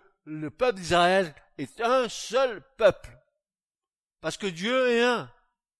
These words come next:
De Jacob sortira un seul peuple.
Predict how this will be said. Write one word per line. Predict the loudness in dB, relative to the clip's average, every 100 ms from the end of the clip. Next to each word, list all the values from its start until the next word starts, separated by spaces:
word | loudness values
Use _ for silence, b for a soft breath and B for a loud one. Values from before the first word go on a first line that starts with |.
| _ _ _ _ _ _ _ _ _ _ _ _ _ _ _ _ _ _ _ _ _ _ _ _ _ _ _ _ _ _ _ _ _ _ _ _ _ _
De | -4 -2 0 -2
Jacob | -6 -8 -6 -8
sortira | -8 -10 -8 -6 -2 -2 -4 _ _ _ -10
un | -10
seul | -8 -8 -8 -10
peuple. | -14 -14 -18